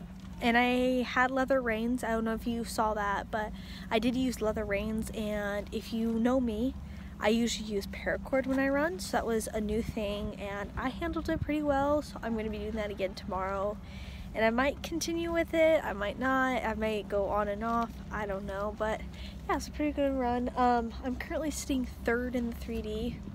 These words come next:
which is probably gonna change. It might not, I hope it doesn't, but it, <sighs> it's either gonna change or it's not.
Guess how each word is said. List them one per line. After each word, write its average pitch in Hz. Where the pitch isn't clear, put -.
which -
is -
probably -
gonna -
change. 262
It 311
might 403
not, 339
I 226
hope 262
it 262
doesn't, 269
but 240
it, 233
<sighs> -
it's -
either 320
gonna 294
change 254
or 208
it's -
not. -